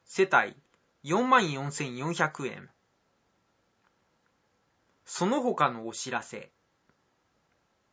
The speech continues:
介護保険料の納付方法。特別徴収、年金からの天引き。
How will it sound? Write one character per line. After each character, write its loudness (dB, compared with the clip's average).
介 10
護 0
保 0
険 0
料 0
の -10
納 0
付 -4
方 2
法。 -10
特 -2
別 0
徴 4
収、 -6
年 2
金 -2
か 6
ら 8
の -6
天 -6
引 -10
き。 -16